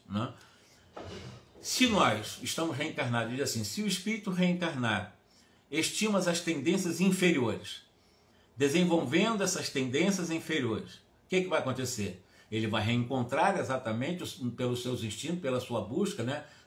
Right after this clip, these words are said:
dentro desse novo quadro de experiência reencarnatória na experiência humana, né,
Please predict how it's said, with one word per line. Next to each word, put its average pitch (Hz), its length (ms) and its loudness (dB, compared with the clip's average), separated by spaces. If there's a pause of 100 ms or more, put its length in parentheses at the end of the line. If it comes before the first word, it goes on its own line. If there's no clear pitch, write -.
dentro 156 420 2
desse 131 360 -2
novo 139 400 0
quadro 160 360 2
de 131 60 -6
experiência 131 560 -2
reencarnatória 123 920 -2
na 123 120 -4
experiência 120 500 -6
humana, 151 320 -2
né, 165 280 -4